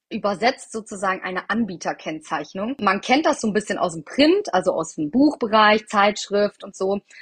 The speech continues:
Aber natürlich ist das auch was, was dann ins Online-Business beziehungsweise in die Online-Welt auch übergeschwappt ist. Das heißt, Anbieterkennzeichnung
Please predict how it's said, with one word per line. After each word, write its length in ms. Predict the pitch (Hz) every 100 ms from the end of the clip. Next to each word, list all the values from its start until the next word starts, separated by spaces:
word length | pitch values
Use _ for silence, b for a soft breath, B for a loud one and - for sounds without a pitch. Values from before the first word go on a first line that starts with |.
| B
Aber 200 | - 185
natürlich 460 | 208 196 247 247 -
ist 140 | 214
das 120 | 220
auch 180 | - 185
was, 180 | 196 196
was 140 | 190
dann 260 | - 185 185
ins 220 | 175 -
Online-Business 800 | - 233 208 196 190 185 208 208
beziehungsweise 480 | - - 185 - 180
in 60 | 175
die 100 | -
Online-Welt 560 | 208 208 185 175 180
auch 80 | -
übergeschwappt 720 | - 185 170 - - 147 -
ist. 180 | - - -
Das 120 | 185
heißt, 240 | 220 -
Anbieterkennzeichnung 1160 | 220 269 294 285 - 262 269 262 269 277 262 269